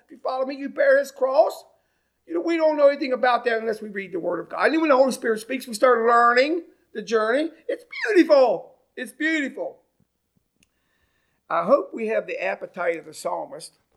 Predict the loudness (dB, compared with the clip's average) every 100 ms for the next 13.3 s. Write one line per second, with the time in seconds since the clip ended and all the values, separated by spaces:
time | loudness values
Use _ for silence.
0 | _ _ -20 -18 -12 -4 -4 -4 -8 -8
1 | -8 -8 -10 -10 -8 -10 -14 -14 -8 -6
2 | -6 -8 -14 -18 _ _ _ _ -8 -8
3 | -8 -12 -12 -10 -10 -12 -14 _ _ _
4 | _ _ _ _ -2 -2 -2 -6 -8 -4
5 | -6 -6 -6 -4 -4 -8 -12 -20 _ -12
6 | -8 -8 -10 -12 -8 -6 -6 -6 -6 -6
7 | -8 -14 -16 -14 -12 -12 -14 -12 -10 -8
8 | -6 -6 -8 -10 -10 -10 -10 -12 -16 _
9 | _ _ _ _ _ _ -2 -2 -2 -6
10 | -4 -2 -2 -4 -10 -8 -8 -6 -4 -4
11 | -6 -8 -8 -12 -12 -8 -6 -6 -8 -10
12 | -10 -8 -10 -8 -4 -2 -2 -6 -8 -12
13 | -20 -18 -20